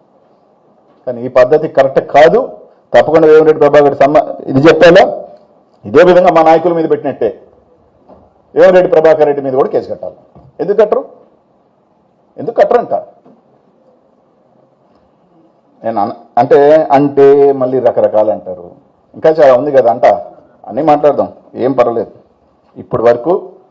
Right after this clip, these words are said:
నేను మాట్లాడిన ప్రతిదీ కూడా మీకు ఏది కావాలన్నా,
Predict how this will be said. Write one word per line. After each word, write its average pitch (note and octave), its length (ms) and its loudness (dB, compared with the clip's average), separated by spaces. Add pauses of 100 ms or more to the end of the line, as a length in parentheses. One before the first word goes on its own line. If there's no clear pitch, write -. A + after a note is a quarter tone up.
(180)
నేను A#2+ 240 -6
మాట్లాడిన C3+ 520 -2
ప్రతిదీ C#3+ 480 -10
కూడా C3 440 -2 (800)
మీకు A2 200 -12
ఏది C3 180 -6
కావాలన్నా, C3+ 520 -2